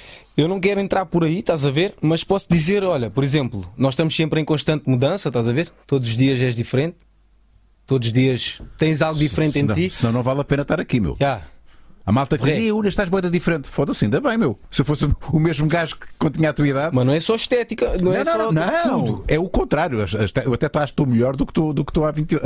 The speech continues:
Speaker 1: É
Speaker 2: quando tinha
Speaker 1: como
Speaker 2: vinte e oito anos.
Speaker 1: vinho, isso é
Speaker 2: É o que tá
Speaker 1: isso
Speaker 2: aqui dentro,
Speaker 1: temos que
Speaker 2: estás a ver?
Speaker 1: pensar,
Speaker 2: Tá aqui
Speaker 1: é.
Speaker 2: dentro, é o que tá aqui dentro. Ahm,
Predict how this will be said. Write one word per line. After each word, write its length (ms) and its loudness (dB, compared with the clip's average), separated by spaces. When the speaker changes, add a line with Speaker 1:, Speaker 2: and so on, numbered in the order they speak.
Speaker 1:
É 160 0
Speaker 2:
quando 180 2
tinha 120 0
Speaker 1:
como 120 0
Speaker 2:
vinte 60 0
e 40 4
oito 60 2
anos. 60 2
Speaker 1:
vinho, 320 0
isso 180 -2
é 300 2
Speaker 2:
É 40 2
o 40 -2
que 120 -6
tá 60 4
Speaker 1:
isso 40 0
Speaker 2:
aqui 180 0
dentro, 160 0
Speaker 1:
temos 100 -4
que 80 0
Speaker 2:
estás 80 0
a 40 -2
ver? 80 -2
Speaker 1:
pensar, 160 -2
Speaker 2:
Tá 60 0
aqui 180 -2
Speaker 1:
é. 20 -2
Speaker 2:
dentro, 300 0
é 20 2
o 20 0
que 80 -18
tá 80 0
aqui 160 -4
dentro. 260 -2
Ahm, 460 0